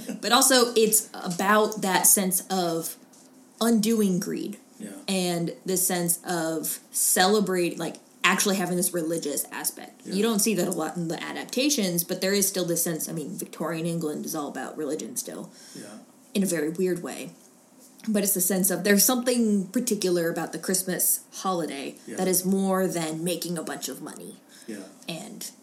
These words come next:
Speaker 2: it's about Christmas cheer.
Speaker 1: It
Speaker 2: And
Speaker 1: took a while, too, in America for it to even be, like, a recognized
Speaker 2: Mm-hmm. Yeah. I don't know.
Speaker 1: celebration.
Speaker 2: Those are way after dates I know.
Speaker 1: Yeah,
Speaker 2: But
Speaker 1: that's
Speaker 2: yeah.
Speaker 1: outside of your thing,
Speaker 2: Yeah.
Speaker 1: but, yeah. I don't, yeah, it's interesting.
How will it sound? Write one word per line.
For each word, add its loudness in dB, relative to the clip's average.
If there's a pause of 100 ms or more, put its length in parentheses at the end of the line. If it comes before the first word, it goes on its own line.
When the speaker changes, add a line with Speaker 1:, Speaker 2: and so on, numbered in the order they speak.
(200)
Speaker 2:
it's -6
about -8
Christmas -2
cheer. -4 (220)
Speaker 1:
It -4
Speaker 2:
And -4
Speaker 1:
took -2
a 2
while, -4
too, -2
in -4
America -6
for -10
it -12
to -14
even -10
be, -6
like, -6
a -8
recognized -6
Speaker 2:
Mm-hmm. 4 (420)
Yeah. 0 (100)
I 8
don't 6
know. 6
Speaker 1:
celebration. 4
Speaker 2:
Those 2
are 2
way 4
after 4 (460)
dates 2
I 6
know. -4
Speaker 1:
Yeah, -2
Speaker 2:
But 4
Speaker 1:
that's 6
Speaker 2:
yeah. 6
Speaker 1:
outside 2
of 0
your 0
thing, -4
Speaker 2:
Yeah. -4
Speaker 1:
but, -6 (680)
yeah. -2 (580)
I -10
don't, -6 (100)
yeah, -4 (160)
it's -12
interesting. -6